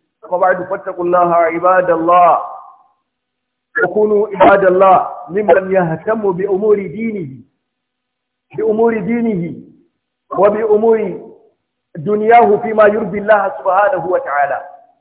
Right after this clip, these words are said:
الهمة العالية في طلب مرضات الله. إذا صليتم الصبح، إذا صلى الإنسان الصبح يبقى في مجلسه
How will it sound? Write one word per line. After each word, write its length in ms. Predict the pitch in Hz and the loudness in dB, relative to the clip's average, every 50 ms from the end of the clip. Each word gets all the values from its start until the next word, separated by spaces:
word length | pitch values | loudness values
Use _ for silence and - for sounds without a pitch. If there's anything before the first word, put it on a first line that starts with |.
| _ _ _ _ _ _ _ _ _ _ _ _ - | _ _ _ _ _ _ _ _ _ _ _ _ 0
الهمة 440 | - 214 190 180 226 262 254 233 233 | 2 2 2 0 -2 -2 -2 -2 -2
العالية 680 | - 226 240 226 196 233 240 240 233 226 220 214 190 - | -2 -2 -2 0 4 4 4 4 4 4 4 4 4 2
في 100 | - 226 | 0 -4
طلب 240 | 233 240 233 226 226 | -4 0 0 0 0
مرضات 480 | 208 202 196 190 190 190 190 190 - 185 | 0 0 0 0 2 0 0 0 -2 -4
الله. 400 | 175 170 180 175 139 120 - - - - - _ _ _ _ _ _ _ _ _ _ _ _ _ _ _ _ _ - 202 | -4 0 2 2 2 0 -4 -10 -18 -20 -20 _ _ _ _ _ _ _ _ _ _ _ _ _ _ _ _ _ -14 -2
إذا 260 | 196 208 202 196 202 | 0 2 2 2 2
صليتم 460 | 220 214 214 240 247 247 240 233 220 | -2 -2 2 2 2 2 0 -2 -2
الصبح، 480 | 208 196 - - - 226 220 - - - - - - - - _ _ _ _ _ _ _ _ _ _ _ _ _ _ _ _ _ _ _ _ _ _ _ _ - 190 | -2 -2 -2 -2 0 0 0 0 0 -4 -10 -14 -18 -20 -20 _ _ _ _ _ _ _ _ _ _ _ _ _ _ _ _ _ _ _ _ _ _ _ _ -6 -2
إذا 260 | 180 196 196 196 196 - | 2 4 4 2 2 2
صلى 240 | 277 277 262 240 233 | 0 2 2 2 0
الإنسان 540 | - - 202 190 180 - - 247 247 226 | 0 -2 -4 -6 -2 0 0 0 0 0
الصبح 480 | 208 185 - - 240 226 202 - - - - - - _ _ _ _ _ _ _ _ _ _ _ _ _ _ _ _ _ _ _ _ _ _ 175 | -2 -4 0 0 2 2 2 -2 -6 -12 -18 -20 -20 _ _ _ _ _ _ _ _ _ _ _ _ _ _ _ _ _ _ _ _ _ _ 0
يبقى 460 | 233 330 311 302 262 - 240 220 214 214 | 0 2 2 0 0 2 2 2 2 0
في 60 | 214 | -2
مجلسه 580 | 190 190 180 180 175 180 220 185 - 185 139 | -4 -4 -4 -4 -4 -6 -8 -10 -12 -14 -16